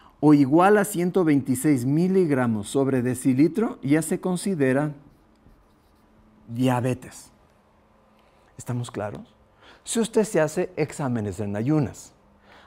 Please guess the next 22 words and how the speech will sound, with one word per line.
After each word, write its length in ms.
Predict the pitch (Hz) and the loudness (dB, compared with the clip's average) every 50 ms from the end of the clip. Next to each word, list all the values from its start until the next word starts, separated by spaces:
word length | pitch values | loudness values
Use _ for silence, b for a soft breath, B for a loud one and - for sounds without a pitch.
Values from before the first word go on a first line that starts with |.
| b b | b b
Ahora, 260 | - 123 127 123 - - | 0 0 0 0 -2 -4
la 160 | - 139 143 - | -4 -4 -4 -2
pregunta 520 | - 165 165 165 190 196 190 202 180 143 | -2 -2 -2 -2 -2 -4 -2 0 0 0
es, 240 | 90 - - - - _ _ _ _ _ _ _ _ _ _ _ - - b b b b b b - - | 0 -2 -10 -20 -20 _ _ _ _ _ _ _ _ _ _ _ -20 -20 b b b b b b -4 0
para 220 | - 165 160 160 | 2 2 2 2
evitar 680 | 160 143 160 165 - - - 185 208 233 240 233 208 - _ _ _ _ | 0 0 -2 -4 -6 0 2 4 4 4 2 0 -6 -12 _ _ _ _
ser 500 | - - - - - - 170 170 170 147 | -16 -14 -12 -12 -4 0 0 2 2 0
de 160 | 113 110 127 117 | 0 0 0 0
prediabetes 880 | - - 160 165 175 170 180 160 143 156 156 156 - 160 151 139 - - - - | 2 2 2 2 4 4 2 2 4 2 0 0 0 -2 -2 -2 -4 -16 -10 -2
a 200 | - 139 135 127 | 0 2 2 2
diabetes 800 | 107 120 120 110 104 101 95 113 127 123 127 - - - - - | 2 2 2 4 2 2 2 2 0 0 -2 -6 -18 -16 -12 -4
y 160 | 139 139 151 | 2 4 4
engrosar 720 | 165 165 165 143 165 165 160 151 - - 180 180 202 220 | 4 4 4 4 4 4 4 2 0 2 4 4 6 6
el 160 | 226 220 208 | 4 4 2
grupo 440 | 156 143 151 170 175 175 - 160 160 | 2 2 4 4 2 2 0 -2 0
de 120 | 127 135 123 | 0 0 0
los 240 | 120 120 113 101 | 0 0 -2 -2
diabéticos, 840 | 95 113 104 101 110 165 226 220 - 156 143 - 143 151 156 - - b b b b b b b b b b b b | -2 0 0 2 4 4 4 4 2 -8 -6 -4 -6 -6 -6 -8 -18 b b b b b b b b b b b b
¿qué 120 | - 247 262 | -2 -2 -2
es 100 | 220 226 | 0 0
más 240 | 214 220 214 - | -2 -2 -2 -4
efectivo? 540 | 208 190 - - 185 - - 120 104 82 73 | -4 -6 -6 -8 -10 -6 -4 -6 -6 -6 -8